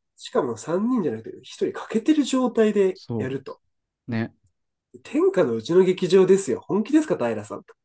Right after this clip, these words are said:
Speaker 1: 「責任取れるんですか？」
Speaker 2: ね。
Speaker 1: って絶対言われてるよ。
Speaker 2: 言われてるよね。そうだよね。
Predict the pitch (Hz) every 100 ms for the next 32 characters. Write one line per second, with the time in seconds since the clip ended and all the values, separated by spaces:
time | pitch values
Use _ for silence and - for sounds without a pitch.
0 | _ _ _ _ 113 202 226 180 247 247
1 | 151 - - 104 - - - - 170 190
2 | 202 220 220 226 _ _ _ 113 107 104
3 | 107 104 120 139 107 92 90 _ _ _
4 | _ _ _ _ _ _ _ _ _ _
5 | _ _ _ _ _ _ _ _ _ _
6 | - 117 104 113 98 143 143